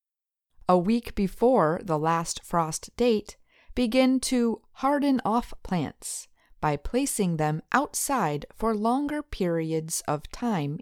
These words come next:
each day. Place them in a shady area protected from wind. Leave them there for one hour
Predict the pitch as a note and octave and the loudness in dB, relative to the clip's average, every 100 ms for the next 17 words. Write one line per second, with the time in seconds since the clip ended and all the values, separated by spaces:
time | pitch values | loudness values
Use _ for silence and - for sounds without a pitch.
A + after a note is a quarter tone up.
0 | - D3 - - - A#3 A3 D3+ - _ | -6 -6 -6 -10 -4 0 0 -2 -8 _
1 | _ _ _ _ _ _ _ - D#4+ D#4 | _ _ _ _ _ _ _ -4 0 0
2 | - C4+ C4 B3 B3 A#3+ A#3 A3+ - G3+ | 0 4 4 4 4 4 2 0 0 2
3 | B3 B3+ F3+ - D#3 D3+ D3 D3 C#3+ - | 2 2 0 2 0 0 0 -2 -4 -4
4 | A#3 A#3 D4+ D4 - D#3+ - F3 F3+ G3+ | -4 -4 -4 -6 -4 -6 -2 -2 0 2
5 | G#3+ E3+ D#3 - _ _ _ _ _ _ | 2 0 -4 -10 _ _ _ _ _ _
6 | - F#3 A3+ E3+ D#3 D3+ D3+ D3 F#3 - | 0 2 2 0 -2 0 -2 -2 -4 0
7 | G#3+ G3+ A#3 B3 G#3+ B3 C4 - - | 0 4 2 2 0 0 0 -2 -4